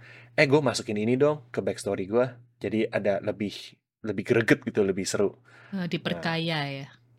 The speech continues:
Speaker 1: ya. Contoh konkret, ya, kalau misalnya karakter lu, kita ngomongin tadi lah ya, karakter yang lu masa lalunya adalah desa lu dibakar, ya kan?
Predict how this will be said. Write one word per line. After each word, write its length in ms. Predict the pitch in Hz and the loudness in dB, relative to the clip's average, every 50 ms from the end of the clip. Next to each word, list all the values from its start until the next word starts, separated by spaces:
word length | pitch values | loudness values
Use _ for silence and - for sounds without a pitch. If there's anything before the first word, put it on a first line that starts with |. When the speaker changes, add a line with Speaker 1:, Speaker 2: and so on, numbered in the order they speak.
| _ _ | _ _
Speaker 1:
ya. 260 | - 104 98 90 87 82 85 85 - - - - - - - | -6 -4 -2 -2 -2 -4 -8 -12 -14 -18 -20 -20 -20 -12 2
Contoh 400 | - 131 123 123 123 - 135 120 - - - - - - - - | 4 6 6 6 4 6 4 4 4 4 -12 -14 -18 -20 -16 -2
konkret, 560 | - 120 120 120 117 113 - - 113 117 - - - - - - _ _ _ _ _ _ - 107 | 0 0 2 2 0 -2 0 2 0 0 0 -2 -20 -20 -20 -20 _ _ _ _ _ _ -8 -6
ya, 320 | 98 90 87 - - - _ _ | -6 -6 -6 -8 -16 -20 _ _
kalau 240 | - - 104 104 98 | -2 0 2 2 2
misalnya 640 | 101 101 92 - 101 98 101 101 110 117 95 - - - - - | 2 0 -2 -2 -2 0 0 2 2 2 2 0 -4 -12 -2 2
karakter 480 | 107 101 101 - - - 95 101 95 | 2 2 2 2 0 -4 -4 -2 0
lu, 240 | 98 110 127 123 - - - _ _ _ _ _ - | 0 2 2 0 0 -4 -18 _ _ _ _ _ -18
kita 240 | - - - 147 135 | -10 4 4 6 6
ngomongin 400 | 123 113 113 120 120 123 120 117 | 8 6 4 4 2 2 2 4
tadi 240 | 113 110 120 135 127 | 4 6 8 8 8
lah 80 | 107 | 8
ya, 140 | 101 107 120 - - - - - - - - - - | 8 8 6 4 2 -16 -18 -16 -18 -18 -14 0 4
karakter 320 | 107 101 101 - - 110 | 4 4 4 4 2 2
yang 400 | 104 104 101 101 101 101 101 101 - _ _ _ _ - 101 | 4 6 6 6 4 2 -2 -4 -6 _ _ _ _ -2 4
lu 160 | 113 127 123 - - - - - - | 6 6 6 4 -2 -18 -20 -20 -10
masa 320 | - 110 107 - - 107 104 | 0 0 2 4 6 6 6
lalunya 320 | 101 101 104 110 120 117 | 8 6 6 6 4 4
adalah 320 | 101 98 101 113 127 - - - - - - - - | 4 6 4 4 2 0 -6 -18 -20 -20 -20 -20 -8
desa 320 | - 113 117 107 - 110 | 4 6 6 8 8 8
lu 80 | 117 127 | 8 10
dibakar, 640 | 127 123 110 107 104 - 123 113 101 - - - - - - - - - - | 8 10 10 8 10 12 10 10 10 6 -2 -10 -18 -20 -20 -20 -20 -16 -12
ya 80 | 92 87 | -10 -6
kan? 240 | 95 92 95 104 | -6 -4 -6 -6